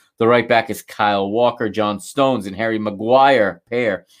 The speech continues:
in the center of defense. Luke Shaw, the left back, double pivot in midfield. Again, despite people's objections. And you know what?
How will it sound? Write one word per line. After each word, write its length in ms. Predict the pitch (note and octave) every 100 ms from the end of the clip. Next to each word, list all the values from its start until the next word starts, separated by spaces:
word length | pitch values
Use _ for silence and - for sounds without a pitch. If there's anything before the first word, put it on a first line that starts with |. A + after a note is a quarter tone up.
| _ _
in 140 | A2+ A2+
the 80 |
center 440 | G#2 - A2 G2 G#2+
of 100 | F#2+
defense. 480 | F#2+ - A2 G#2 -
Luke 160 | A#2
Shaw, 400 | - - A#2+ A2+
the 160 | G#2 G#2
left 320 | G#2 A2 -
back, 300 | G2+ G2 F#2+ G#2+ F#2+
double 360 | A2+ B2+ C3
pivot 340 | B2+ C3+ B2 A#2
in 180 | A#2 A#2+
midfield. 400 | A2+ - A#2 G2
Again, 540 | G#2 C#3 D#3 D#3 C#3 _ _ _
despite 460 | A#2 - C3 C3
people's 380 | C3 B2+ B2+ A#2
objections. 600 | G#2+ F#2+ A#2+ A#2 B2 A2+
And 140 | G#2 G#2
you 80 |
know 160 | G#2+ A2+
what? 320 | A#2+ A#2+ -